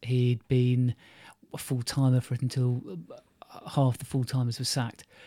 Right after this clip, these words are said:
about six months after Cable Street. He then hangs around the non-fascist far right. He's a leading figure in the League of Empire Loyalists, which is the most successful and interesting attempt to rebuild British fascism in the nineteen fifties and nineteen sixties,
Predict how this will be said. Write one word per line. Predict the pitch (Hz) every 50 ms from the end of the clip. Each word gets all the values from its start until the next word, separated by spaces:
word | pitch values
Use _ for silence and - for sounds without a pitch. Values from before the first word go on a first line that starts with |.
| - - _
about | 143 135 120 - 135
six | - 160 147 - -
months | 135 127 135 - 127
after | 120 113 -
Cable | - - 139 135 123 131 131
Street. | - - - 139 131 131 135 - - - _ _ _ _ - - - - - - - _ - -
He | 123 147 147 143
then | 143 123 139 135 131
hangs | 120 - 165 165 165 143 -
around | 135 135 139 135 131 131 131 131 131 123
the | 127 123 131
non-fascist | 135 135 139 143 147 147 156 160 160 160 156 147 143 - - - 135 123 117 - - 127 120 - -
far | - - 139 127 127 127
right. | 127 135 120 117 -
He's | - 131 117
a | 127
leading | 127 127 120 131 123
figure | - - 131 123 117 - 123 117 - - - - - - - _ _
in | - 135 127
the | 127 127
League | 127 127 123 117
of | 123 127
Empire | 123 123 117 123 120 120
Loyalists, | 123 127 131 131 127 123 127 123 - -
which | - 139 -
is | 131 117
the | 120
most | 131 127 123 123 120
successful | - - - - 131 123 - - -
and | 127 123
interesting | 123 120 117 - 127 117 - - - 131 123 120 117 - - - - - - -
attempt | 147 - 131 131 135 -
to | - 123
rebuild | 127 135 131 131 117 - 135 131 127 120
British | 113 135 123 - -
fascism | - - 123 117 - - - 135 127
in | 123
the | 123
nineteen | 120 123 123 120 - - -
fifties | - 131 120 - - 123 117
and | 127 120
nineteen | 120 117 - 127
sixties, | 117 - - 151 - - - - 127 123 123